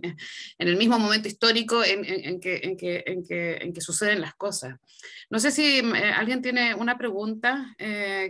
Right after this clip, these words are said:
de, de quienes están aquí escuchando, eh, porque yo tengo, yo, yo podría hablar, pero <laughs> ¿alguien tiene una pregunta?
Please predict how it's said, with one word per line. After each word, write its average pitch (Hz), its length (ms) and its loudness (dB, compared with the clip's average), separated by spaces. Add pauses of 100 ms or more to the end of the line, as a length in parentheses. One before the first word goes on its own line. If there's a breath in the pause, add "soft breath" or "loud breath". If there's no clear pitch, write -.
de, 180 380 -4
de 170 640 -6
quienes 180 260 -2
están 190 240 -4
aquí 196 180 -2
escuchando, 196 960 -4
eh, 175 540 -6 (840)
porque 170 140 -2
yo 196 100 0
tengo, 214 380 2
yo, 190 140 0
yo 196 180 -2
podría 208 360 0
hablar, 202 320 0
pero 175 220 -2
<laughs> 185 100 -6
¿alguien 226 280 4
tiene 240 180 4
una 208 160 4
pregunta? 190 600 2